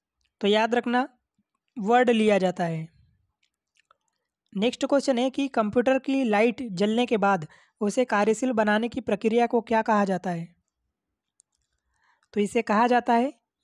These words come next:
बूटस्ट्रैप। क्या कहा जाता है?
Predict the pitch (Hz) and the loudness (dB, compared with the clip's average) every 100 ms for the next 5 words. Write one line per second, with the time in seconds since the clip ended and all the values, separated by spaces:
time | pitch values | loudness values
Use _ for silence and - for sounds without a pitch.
0 | - 180 262 285 - 220 - - 220 185 | -10 0 0 0 -6 -8 -8 -2 0 -2
1 | _ _ _ _ - 214 226 220 220 214 | _ _ _ _ -6 -4 2 2 2 2
2 | 226 254 | 0 -2